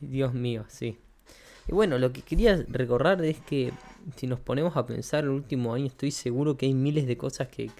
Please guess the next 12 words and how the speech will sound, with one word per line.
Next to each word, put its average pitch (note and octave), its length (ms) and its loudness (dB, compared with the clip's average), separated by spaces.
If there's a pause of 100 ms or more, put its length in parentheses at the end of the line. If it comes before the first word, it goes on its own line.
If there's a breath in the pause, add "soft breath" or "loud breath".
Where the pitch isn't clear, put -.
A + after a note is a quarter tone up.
(120)
has B2+ 160 -6
crecido. B2 540 -2 (420 loud breath)
Yo D3+ 100 0
decía D3+ 240 2
el C#3 100 4
auto, C#3+ 340 4
ahora C#3 200 4
me C3+ 120 0
he B2+ 40 2
operado. C3 640 2 (840)
Ahora C3+ 400 6
también C3 560 -2